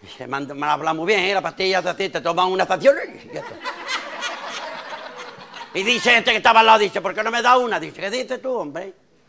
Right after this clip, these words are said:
Yo te vendo una pastilla, esto vale la entrada de un piso". "Bueno, pues toma, una pastillita", y hace esta así.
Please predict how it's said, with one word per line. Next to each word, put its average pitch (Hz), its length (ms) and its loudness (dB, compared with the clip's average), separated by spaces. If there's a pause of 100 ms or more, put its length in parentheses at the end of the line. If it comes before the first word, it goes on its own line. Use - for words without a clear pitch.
(140)
Yo 123 100 -14
te 151 80 -8
vendo 165 120 -4
una 208 120 0
pastilla, 220 320 0
esto 190 240 -8
vale 190 160 -4
la 190 60 -6
entrada 185 220 -4
de 190 60 -8
un 185 100 -8
piso". 190 360 -10 (2500)
"Bueno, 240 180 4
pues 196 100 -6
toma, 233 220 2
una 214 160 -4
pastillita", 202 420 -4
y 165 80 -2
hace 185 220 -2
esta 190 140 -2
así. 185 300 -2